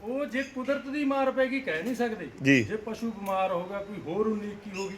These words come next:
Speaker 1: ਉਹ ਤਾਂ
Speaker 2: ਜਾਇਜ਼ ਗੱਲ, ਕਿਉਂਕਿ ਸਾਹ ਵਾਲੀ ਚੀਜ਼ ਆ।
Speaker 1: ਉਹ ਤਾਂ ਆਪਣੀ ਵੀ ਪਤਾ ਨਹੀਂ।
Speaker 2: ਨਹੀਂ ਪਤਾ ਲੱਗਦਾ।
Speaker 1: ਪਰ ਜੇ ਸਹੀ ਰਹੀ, ਇੱਕੀਵੇਂ ਦਿਨ ਵੀਹ ਲੀਟਰ ਦੁੱਧ ਲੈ ਜੀ।
Speaker 2: ਵਾਕਈ ਜਾਇਜ਼ ਗੱਲ ਆ।
Speaker 1: ਹਾਂਜੀ।
Speaker 2: ਸੋ ਵੀਰ
Speaker 1: ਉਹਦਾ ਰੇਟ ਅਲੱਗ ਹੋਊਗਾ।
Speaker 2: ਜਾਇਜ਼ ਕਿ ਉਹ ਮਿਣ ਕੇ ਦਿਓ।
Speaker 1: ਸਾਹਮਣੇ ਵੀ ਖੁਰਾਕ ਵੀ ਪਾਉਣੀ। ਹੁਣ ਐਂ ਤਾਂ ਨਹੀਂ ਮਾੜੀ ਮੋਟੀ ਖੁਰਾਕ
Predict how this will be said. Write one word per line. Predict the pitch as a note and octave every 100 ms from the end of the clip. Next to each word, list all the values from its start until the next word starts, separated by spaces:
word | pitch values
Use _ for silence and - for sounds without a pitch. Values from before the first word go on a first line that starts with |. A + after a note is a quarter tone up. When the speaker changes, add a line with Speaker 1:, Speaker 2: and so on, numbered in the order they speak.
| C#3+
Speaker 1:
ਉਹ | C3
ਤਾਂ |
Speaker 2:
ਜਾਇਜ਼ | C#3 F#3 G3
ਗੱਲ, | F#3 F#3
ਕਿਉਂਕਿ | G3+ G#3+
ਸਾਹ | G#3 G#3
ਵਾਲੀ | G3+ G3+
ਚੀਜ਼ | F#3+ D#3
ਆ। |
Speaker 1:
ਉਹ | B2+
ਤਾਂ | A#3+
ਆਪਣੀ | A#3+ C4+
ਵੀ | C4
ਪਤਾ | A#3+ A3+
ਨਹੀਂ। | G#3+ G#3 - -
Speaker 2:
ਨਹੀਂ | E3
ਪਤਾ | F3 D#3+
ਲੱਗਦਾ। | C3+ A#2+
Speaker 1:
ਪਰ | A2
ਜੇ | B3+
ਸਹੀ | A#3 A3 C#4+
ਰਹੀ, | B3+ A#3+ A#3+ A3+ -
ਇੱਕੀਵੇਂ | A#3 - C4+ B3
ਦਿਨ | A3+
ਵੀਹ | G#3+ A3+
ਲੀਟਰ | A3+ F#3
ਦੁੱਧ | F3 E3
ਲੈ | C#3
ਜੀ। | A2 - - - - -
Speaker 2:
ਵਾਕਈ | E3+ F3 G3
ਜਾਇਜ਼ | E3 C3
ਗੱਲ | A2 F#2+
ਆ। |
Speaker 1:
ਹਾਂਜੀ। | - - - - -
Speaker 2:
ਸੋ | F3
ਵੀਰ | F3+
Speaker 1:
ਉਹਦਾ | A3 F3+
ਰੇਟ | F3 B3
ਅਲੱਗ | C4+ C4 C4+ B3
ਹੋਊਗਾ। | C3+ A#2 A2+ - - - - -
Speaker 2:
ਜਾਇਜ਼ | C3 C3+
ਕਿ | D#3+
ਉਹ | F3+
ਮਿਣ | F3+ F3+
ਕੇ | E3+
ਦਿਓ। | B2+ A#2+
Speaker 1:
ਸਾਹਮਣੇ | A2+ F#3+ A3 B3
ਵੀ | B3 A#3
ਖੁਰਾਕ | G#3+ G3+ G3+ G3+
ਵੀ | A3+
ਪਾਉਣੀ। | G3 F#3+ F#3 F3+ - - -
ਹੁਣ | F#3
ਐਂ | G#3+ G#3
ਤਾਂ | G#3+
ਨਹੀਂ | F#3 A3
ਮਾੜੀ | G3 F#3
ਮੋਟੀ | F#3 -
ਖੁਰਾਕ | E3 D#3+